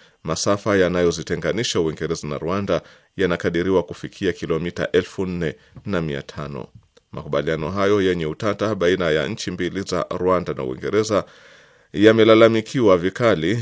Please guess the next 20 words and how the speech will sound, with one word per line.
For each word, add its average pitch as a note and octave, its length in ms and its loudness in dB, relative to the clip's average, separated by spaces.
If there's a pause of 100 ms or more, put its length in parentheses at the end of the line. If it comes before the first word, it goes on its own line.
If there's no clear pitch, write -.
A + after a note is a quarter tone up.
na G2 300 0
wabunge G2 580 2 (100)
wa F#2 420 0
nchi A2+ 280 -6
hiyo, E2+ 380 -4 (200)
hasa G2+ 300 -4
wa F#2 140 4
chama G2+ 400 -2
cha G#2 160 -2
upinzani E2+ 480 -4
cha D#2+ 180 -8
Leba, F#2+ 300 -2 (400)
ambao F#2 300 2
wamesema F2+ 520 2
hayatekelezeki E2+ 960 -2 (340)
na G2 120 0
ni F#2+ 140 0
kinyume G2 600 -2 (120)
na F2+ 140 -4
maadili. D2 540 -4